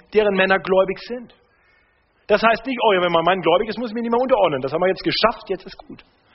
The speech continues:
Nein, nein, die Aufforderung gilt allen Frauen. Und das Zeugnis gilt ja auch nicht nur den eigenen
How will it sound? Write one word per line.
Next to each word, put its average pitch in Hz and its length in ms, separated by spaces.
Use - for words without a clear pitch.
Nein, 233 180
nein, - 160
die 220 100
Aufforderung 269 520
gilt 247 200
allen 226 280
Frauen. 240 480
Und 208 140
das 214 180
Zeugnis 247 440
gilt 254 180
ja 247 80
auch 220 100
nicht 233 160
nur 269 120
den 226 160
eigenen 202 380